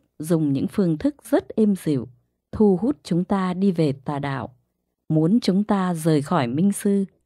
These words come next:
không tu pháp môn Quán Âm. Điều này đều là tà đạo.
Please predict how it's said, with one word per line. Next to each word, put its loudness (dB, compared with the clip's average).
không 0
tu 0
pháp -4
môn 2
Quán -4
Âm. 0
Điều 4
này -4
đều 0
là -6
tà -10
đạo. -14